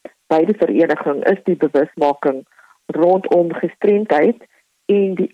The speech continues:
impak wat gestremdheid het op die individu en die families en die verkryging en die behoefte aan doeke is, is deel daarvan, definitief, ja.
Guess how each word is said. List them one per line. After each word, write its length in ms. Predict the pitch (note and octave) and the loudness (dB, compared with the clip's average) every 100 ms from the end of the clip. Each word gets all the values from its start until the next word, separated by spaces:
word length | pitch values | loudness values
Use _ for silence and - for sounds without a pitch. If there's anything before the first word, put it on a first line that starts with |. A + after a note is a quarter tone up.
| B3 | -2
impak 420 | C4 F3+ D3+ - | 0 -2 -2 0
wat 220 | D#3+ D#3+ | -2 -2
gestremdheid 720 | - F3+ - F3 E3+ F3+ E3 | -10 -10 -2 0 2 0 0
het 220 | D3 E3+ - | -2 -4 0
op 260 | G3 F#3+ - _ _ _ - | -2 -2 -20 _ _ _ -2
die 120 | F3+ | 2
individu 640 | F#3 F3 E3 D#3+ D#3+ G#3 - G3+ | 2 0 -2 -2 -2 -2 0 2
en 260 | G#3 G3 | 2 0
die 320 | E3+ E3+ E3 _ - | 0 0 0 _ -6
families 540 | D#3+ D3+ D3+ C#3 C3+ - | -4 -2 -2 0 -2 -4
en 340 | E3+ E3 D#3 - _ - | -4 -4 -8 -16 _ -6
die 220 | D#3 D#3 D3+ | -2 0 -2
verkryging 720 | E3 - G3 F#3+ F#3 - E3+ - | -6 -2 0 2 0 -2 -6 -6
en 180 | D#3+ D3+ | -6 -2
die 180 | D#3+ D3 _ - | -4 -4 _ -2
behoefte 460 | F3 D#3+ G#3 - - | 2 4 2 -2 -2
aan 200 | G3+ A3 | 0 0
doeke 340 | D3+ - F#2+ - - | 0 0 -2 0 0
is, 120 | D#3 _ _ _ _ - | -2 _ _ _ _ -6
is 100 | F3 - | -6 0
deel 240 | D#3+ F3 | 2 2
daarvan, 480 | E3 C3+ - B2+ B2 | 2 0 0 -4 0
definitief, 580 | C#3+ E3+ D3+ - F3 C3 - | -2 -4 -8 -6 -6 -6 -4
ja. 160 | C#3 | -2